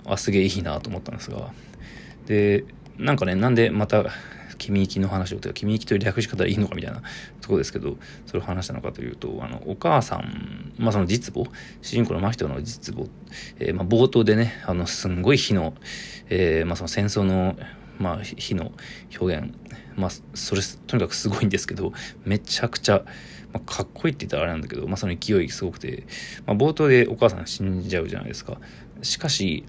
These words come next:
まあ、お-、お母さんに会う、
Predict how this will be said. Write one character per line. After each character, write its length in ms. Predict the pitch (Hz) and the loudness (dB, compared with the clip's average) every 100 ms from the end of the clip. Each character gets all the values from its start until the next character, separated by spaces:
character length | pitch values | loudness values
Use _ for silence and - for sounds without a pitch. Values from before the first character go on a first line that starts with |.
| - - - - - | -16 -20 -20 -16 -6
ま 640 | 80 113 110 87 80 - - | 2 6 6 6 4 2 -6
あ、 120 | - 73 - - - - - | -14 -14 -16 -20 -18 -8 -4
お-、 100 | - - - - - - - | -4 -6 -18 -18 -20 -14 -4
お 60 | |
母 180 | 113 135 | 4 4
さ 160 | - 82 | 6 2
ん 240 | 87 98 | 2 4
に 100 | 113 | 4
会 160 | 104 | 6
う、 60 | 110 | 4